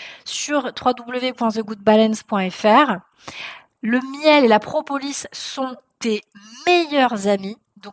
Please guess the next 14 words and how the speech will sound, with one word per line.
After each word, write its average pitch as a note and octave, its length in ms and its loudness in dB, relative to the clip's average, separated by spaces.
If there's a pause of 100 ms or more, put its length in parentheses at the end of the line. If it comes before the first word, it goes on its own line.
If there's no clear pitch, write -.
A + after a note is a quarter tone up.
moi, C4 140 0
ce - 80 -14
que C#4 80 -2
je A#3+ 100 -6
te C4 60 -4
conseille, B3+ 500 0
c'est G3+ 220 -2
que F#3+ 180 -8
sur B3+ 240 -6
les, B3 180 0
les A3 160 2
plaques B3+ 460 2
d'acné A3 420 -4
fongique, G#3 600 -8